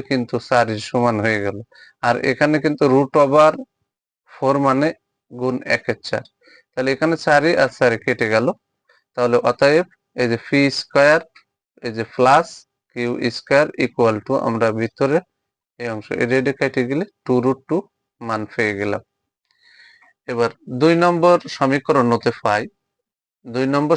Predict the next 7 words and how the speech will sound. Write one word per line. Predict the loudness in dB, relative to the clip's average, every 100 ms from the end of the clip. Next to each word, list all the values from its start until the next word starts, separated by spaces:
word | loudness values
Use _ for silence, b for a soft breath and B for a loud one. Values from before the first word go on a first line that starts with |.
| 0
সমীকরণ | 0 0 2 2 4
হতে | 2 0 -2 _ _ b b b
আমরা | -6 0 0 2
পেয়েছি | 0 0 -2 -6 -2
এই | 0 0
অংশটা। | -2 -4 -6 -6 -10 _ _ _ _ _ b b b -6
তাহলে | -4 -2